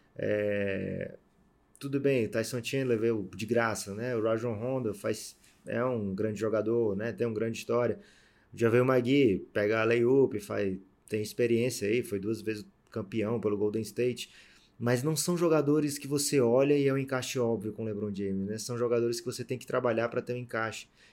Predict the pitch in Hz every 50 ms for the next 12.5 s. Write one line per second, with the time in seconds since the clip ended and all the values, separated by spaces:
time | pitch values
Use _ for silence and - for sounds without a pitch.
0 | _ - 107 104 95 113 123 139 151 160 156 143 120 107 95 113 123 151 170 147
1 | - - - _ _ _ _ _ _ - - 117 113 113 110 107 95 92 98 101
2 | - - - - - 110 - - 123 123 131 131 123 113 107 113 113 135 135 127
3 | 131 127 127 120 113 113 113 - 117 120 120 117 - 110 110 113 117 117 113 -
4 | - 117 127 143 131 - - _ _ _ - - 110 - - - 175 - - 135
5 | 156 160 131 92 95 - _ _ _ _ - - 120 139 - - - 123 131 127
6 | 107 101 - 104 98 98 98 98 - 101 - 104 104 95 98 - 104 98 98 95
7 | - _ _ _ _ _ _ - 107 110 110 - 113 113 117 123 127 131 131 131
8 | 127 117 107 98 98 95 - _ - - 113 110 113 135 165 170 165 175 170 147
9 | 143 143 139 131 120 - - 123 113 110 113 123 135 156 156 151 143 143 - 120
10 | 107 98 98 104 107 123 135 135 127 - - - 110 104 104 95 113 113 107 -
11 | - - - - 110 - - - - - 123 117 - - 131 131 120 113 - -
12 | 104 104 101 101 95 95 92 92 87